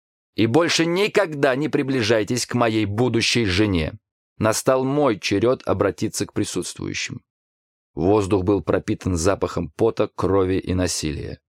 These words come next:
Я подтянул свои кожаные перчатки, оглядываясь вокруг. «Если услышу, что вы посмели хотя бы дыхнуть в ее сторону, то сильно пожалеете. Более того, я буду следить,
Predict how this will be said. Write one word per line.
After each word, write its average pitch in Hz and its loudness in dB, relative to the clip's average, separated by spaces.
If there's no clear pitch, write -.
Я 117 2
подтянул 131 0
свои 113 0
кожаные 101 0
перчатки, 117 -2
оглядываясь 92 0
вокруг. 87 -6
«Если 117 2
услышу, 131 0
что - -2
вы 117 4
посмели 117 0
хотя 107 0
бы 110 2
дыхнуть 113 -2
в 90 -4
ее 95 0
сторону, - 0
то 98 2
сильно 107 0
пожалеете. 104 0
Более 101 2
того, 78 -2
я 98 4
буду 107 2
следить, 117 -4